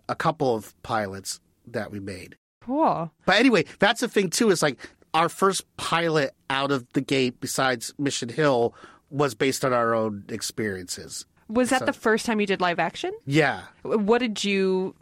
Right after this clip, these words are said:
Speaker 2: learn? Like, what was that learning curve for you going from animation to live action?
Speaker 1: It was, that's also a big learning curve
Speaker 2: Yeah.
Speaker 1: because you realize, like, you're much more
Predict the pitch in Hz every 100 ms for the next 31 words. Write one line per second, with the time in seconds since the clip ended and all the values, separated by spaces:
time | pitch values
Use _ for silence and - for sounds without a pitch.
0 | - 190 185 190 196 170 165 165 190 208
1 | 180 170 165 156 170 170 175 170 170 160
2 | - 165 165 160 165 160 156 165 160 160
3 | 156 165 151 147 156 151 - 170 - 175
4 | - _ - 196 190 196 170 - 139 _
5 | _ _ 165 180 151 151 165 175 143 160
6 | 147 127 135 127 185 160 147 151 156 139
7 | 151 135 135 127 135 127 135 - 135 131
8 | 120